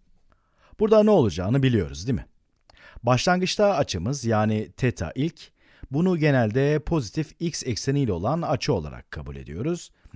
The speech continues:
Evet, theta ilk değerimiz pi bölü iki olacak. Ve yine diyelim ki bu topu iki pi radyan kadar döndürelim. Artı iki pi radyan kadar. Yani saat yönünün tersinde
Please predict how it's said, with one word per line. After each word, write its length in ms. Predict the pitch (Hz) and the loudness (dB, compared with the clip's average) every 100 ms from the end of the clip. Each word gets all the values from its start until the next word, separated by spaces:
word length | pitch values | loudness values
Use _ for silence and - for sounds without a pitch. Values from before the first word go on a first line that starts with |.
| - | -2
Evet, 260 | 147 76 _ _ _ | -2 -2 _ _ _
theta 360 | - 170 139 120 | -2 0 2 0
ilk 320 | 170 147 - | 0 -4 -4
değerimiz 560 | 92 78 92 170 - - - | -8 -6 -4 -4 -6 -12 -6
pi 240 | 185 180 | -2 0
bölü 300 | 190 170 170 | 0 0 -2
iki 340 | - 120 - 95 | -2 -10 -6 -6
olacak. 600 | 62 58 - - _ _ _ _ _ - - - - | -6 -16 -18 -18 _ _ _ _ _ -20 -20 -12 4
Ve 260 | 156 170 165 | 6 6 4
yine 320 | 190 175 160 | 0 0 0
diyelim 340 | 151 131 82 | 0 0 -2
ki 280 | 76 127 135 135 | -6 -4 -2 -2
bu 160 | 156 | -4
topu 420 | - 78 131 151 - | -6 -6 -2 -2 -4
iki 260 | 127 - 185 | -8 -6 -8
pi 280 | 156 160 127 | -4 -4 0
radyan 380 | 127 117 127 104 | 0 2 0 -2
kadar 400 | 78 87 110 104 | -4 -4 -4 -4
döndürelim. 500 | 87 67 65 58 - _ _ _ _ _ _ - | -4 -6 -12 -16 -20 _ _ _ _ _ _ -2
Artı 440 | 127 131 - 180 | 0 0 -2 -4
iki 300 | - 123 151 | -4 -6 -6
pi 340 | - 147 160 131 | -4 -2 -2 0
radyan 460 | 107 87 98 87 | 0 0 -4 -4
kadar. 540 | - 60 58 - - _ _ _ _ _ _ _ _ - | -8 -14 -16 -18 -20 _ _ _ _ _ _ _ _ -6
Yani 300 | 110 101 92 | -4 -2 -4
saat 420 | - 127 135 - | -4 0 0 -2
yönünün 280 | 92 80 104 | -6 -4 -6
tersinde 760 | 104 82 73 73 80 123 147 | -6 -8 -8 -12 -4 -2 -2